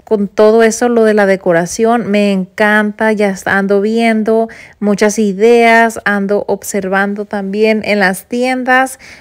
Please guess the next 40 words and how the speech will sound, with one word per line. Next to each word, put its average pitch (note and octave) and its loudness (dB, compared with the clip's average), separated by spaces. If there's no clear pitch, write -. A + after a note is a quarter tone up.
mirando G#3+ 4
por A3 0
aquí G#3 -2
y - -6
por A3+ 0
allá, G#3+ 0
a G#3 0
ver G3 0
dónde G#3 -4
se A3 -6
miraría G3 -2
bonito. A3+ -4
Se A3 2
me G#3+ 4
vienen G#3+ 4
tantas B3+ 0
ideas G#3+ 2
a B3 -4
la A#3+ -2
cabeza G3+ -2
que A#3+ -2
no G3 -2
sé A3 -6
ni A3 -2
cómo A3 2
o G3+ 2
más G3+ 2
o A3 -2
menos A3 0
por G#3 0
dónde G3+ 0
estar G3+ 0
empezando, G#3+ 0
si G#3 0
en F#3 -4
la F3 -4
sala, G#3+ 0
en F#3+ -2
el F3+ -2
comedor F#3+ -2